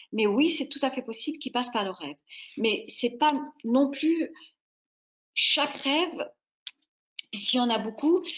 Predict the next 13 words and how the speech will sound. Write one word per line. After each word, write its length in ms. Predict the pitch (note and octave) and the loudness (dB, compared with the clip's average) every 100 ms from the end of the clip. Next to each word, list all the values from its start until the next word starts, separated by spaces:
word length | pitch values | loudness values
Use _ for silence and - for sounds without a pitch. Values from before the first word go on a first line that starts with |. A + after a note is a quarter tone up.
| - - | -12 -4
qui 180 | C#4 | 2
indiquent 420 | B3 B3 D#4 D#4 C#4+ | 2 4 2 0 -2
que 80 | |
c'est 160 | B3+ C4 | -2 0
nécessairement 640 | B3+ C4 - C4+ B3 C#4 | 0 0 -6 -4 0 2
la 100 | D4+ | 0
communication 640 | - A3+ A3+ A#3 - - C#4 | -2 -6 -6 -4 -4 0 0
de 100 | G#3+ | -2
l'esprit 600 | A3 - - D4 D#4 D4+ | -6 -10 -4 0 0 -4
de 160 | G3+ | -4
l-, 200 | G3+ G3+ - _ | -2 -2 -6 _
qui 180 | - G#3+ | -16 -12
vient 420 | G3+ B3 C#4 C#4+ | -2 2 2 0